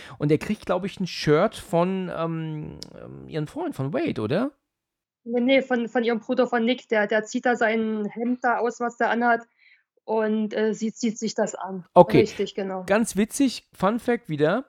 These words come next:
Speaker 1: Das Shirt ist ihr viel zu groß, wenn sie's anhat. Man sieht sogar ihren B H, also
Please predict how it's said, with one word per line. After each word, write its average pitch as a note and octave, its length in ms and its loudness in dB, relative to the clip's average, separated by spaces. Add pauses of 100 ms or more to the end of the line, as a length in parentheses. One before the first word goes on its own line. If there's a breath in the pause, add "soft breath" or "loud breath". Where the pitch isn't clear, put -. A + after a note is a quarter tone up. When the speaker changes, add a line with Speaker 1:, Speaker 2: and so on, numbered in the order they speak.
(140)
Speaker 1:
Das F3+ 460 0 (640)
Shirt G#3 520 -4
ist - 320 -8
ihr F3+ 160 -2
viel B3+ 320 -2
zu - 160 -6
groß, F3 320 4
wenn G#3+ 160 2
sie's A3 160 -4
anhat. G#3 480 0
Man D#3 160 4
sieht F#3+ 180 -4
sogar E3 260 2
ihren E3+ 280 4
B C#3 140 2
H, F3 340 0
also D3 420 2